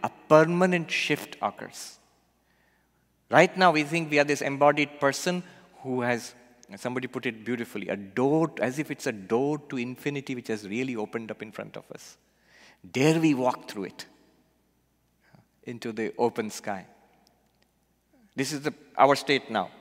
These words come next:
Soon a shift will come when we are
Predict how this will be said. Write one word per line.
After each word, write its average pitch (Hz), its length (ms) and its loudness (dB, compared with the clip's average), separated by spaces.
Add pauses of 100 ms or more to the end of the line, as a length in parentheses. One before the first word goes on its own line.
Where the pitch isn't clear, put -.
(1040)
Soon 240 540 6
a 143 80 4
shift 226 380 0
will 160 140 4
come 104 260 -2 (300)
when 151 220 2
we 156 100 2
are 156 120 4